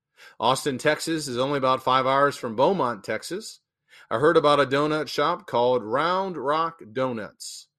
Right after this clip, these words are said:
They had a two-pound donut. I had to try it. Okay, I didn't have to try it. Someone should have slapped me. <laughs> I should have slapped myself.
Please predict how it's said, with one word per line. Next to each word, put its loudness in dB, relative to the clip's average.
They -4
had 0
a -6
two-pound -4
donut. -6
I -16
had -6
to -12
try -8
it. -20
Okay, -2
I 0
didn't -4
have -6
to -12
try -10
it. -12
Someone -2
should -2
have -6
slapped -6
me. -18
<laughs> -14
I 0
should 0
have 0
slapped -4
myself. -4